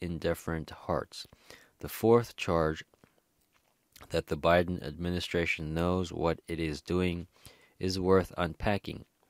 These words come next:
Policymakers become aware of their constraints through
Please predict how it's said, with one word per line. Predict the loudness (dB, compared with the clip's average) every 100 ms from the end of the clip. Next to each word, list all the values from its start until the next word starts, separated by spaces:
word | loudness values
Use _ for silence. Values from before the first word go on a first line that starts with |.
| _ -20 _ _ -4
Policymakers | 6 6 6 2 2 0 2 0 -2
become | -8 -2 -2 0
aware | 0 0 2 2 2
of | 0 0
their | -4
constraints | -4 -8 -8 -4 -2 -2 -4 -8 -12
through | -6 -4 -4